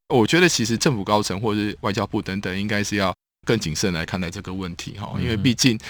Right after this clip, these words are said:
Speaker 1: 呃，任何因素都可能会造成一些干扰了。那这个干扰，当然我们讲的是大部分来自于中国的一个因素嘛。
Speaker 2: 嗯哼。
Speaker 1: 那但是中国它一定在这个阶段，它必须要把该狠的话讲得很清楚了。
Speaker 2: 嗯哼。
Speaker 1: 它，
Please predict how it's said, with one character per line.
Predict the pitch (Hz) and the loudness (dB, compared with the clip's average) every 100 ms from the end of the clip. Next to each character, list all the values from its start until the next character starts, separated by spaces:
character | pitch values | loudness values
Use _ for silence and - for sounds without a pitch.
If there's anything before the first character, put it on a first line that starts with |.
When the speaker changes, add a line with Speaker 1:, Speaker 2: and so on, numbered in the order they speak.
| - - | -12 -6
Speaker 1:
呃， | 120 101 | -2 2
任 | 143 | 4
何 | 110 | 4
因 | 92 120 | 2 0
素 | 123 | 0
都 | 98 90 | 0 -2
可 | 104 | -2
能 | 95 | -6
会 | |
造 | 98 101 | -6 -6
成 | 92 | -6
一 | |
些 | 92 | -8
干 | 90 92 92 | -6 -6 -6
扰 | 107 123 | -8 -10
了。 | 131 | -4
那 | 131 107 | 0 2
这 | 120 | 2
个 | 113 | 2
干 | 110 | 2
扰， | 110 95 | 2 0
当 | 107 | 0
然 | 104 95 | 0 0
我 | |
们 | 98 101 | -2 -2
讲 | - 98 | -4 -6
的 | 113 | -8
是 | 113 107 | -8 -6
大 | 117 | -2
部 | 113 | -2
分 | 107 107 | -2 -2
来 | 95 | -2
自 | 95 | -4
于 | 104 | -4
中 | 98 104 | -4 -6
国 | 101 95 | -4 -6
的 | 101 | -8
一 | 95 | -8
个 | 101 95 92 | -8 -8 -8
因 | 98 107 | -8 -10
素 | - 117 | -6 -4
嘛。 | 90 101 | -4 -6
Speaker 2:
嗯 | 113 120 117 | 0 2 2
哼。 | 127 | 0
Speaker 1:
那 | 131 | 2
但 | 160 151 | 4 4
是 | 165 | 2
中 | 147 160 | 2 4
国 | 143 123 - | 4 0 -2
它 | 143 - | -4 -2
一 | 123 | -4
定 | 160 139 | -2 2
在 | 143 | 2
这 | 143 | 4
个 | 123 | 2
阶 | - 123 | 2 0
段， | 143 110 | 2 0
它 | 117 | 0
必 | - 147 | 0 0
须 | - | 2
要 | 117 110 | 2 2
把 | 92 78 - - | 0 -2 -6 -10
该 | - 117 | 0 0
狠 | 123 - 90 | 0 -4 -6
的 | 98 | -4
话 | 110 | -4
讲 | 95 90 | -2 -4
得 | 85 | -4
很 | 80 | -4
清 | 78 - 90 | -4 -2 -2
楚 | - - | -6 -10
了。 | 117 | -4
Speaker 2:
嗯 | 101 | 0
哼。 | |
Speaker 1:
它， | 107 110 113 | 4 4 2